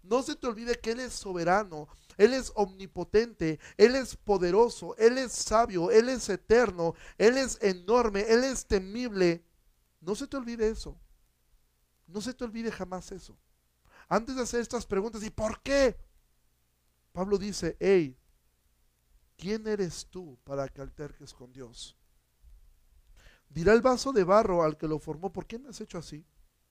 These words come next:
¿O no tiene potestad el alfarero sobre el barro para hacer de la misma masa un vaso para honra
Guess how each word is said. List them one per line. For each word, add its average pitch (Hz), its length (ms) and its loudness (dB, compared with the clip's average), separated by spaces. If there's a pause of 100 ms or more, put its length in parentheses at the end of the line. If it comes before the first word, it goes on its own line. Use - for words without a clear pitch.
(300)
¿O 170 120 4
no 233 160 2
tiene 262 240 -8
potestad 196 680 -4
el 196 120 4
alfarero 151 560 -2
sobre 139 280 -8
el 135 80 -6
barro 170 320 -2
para 135 200 -6
hacer 185 300 -8
de 185 100 -8
la 151 120 -4
misma 165 440 -12
masa 165 400 -10
un 147 140 -18
vaso 170 300 -6
para 131 280 -6
honra 147 400 -10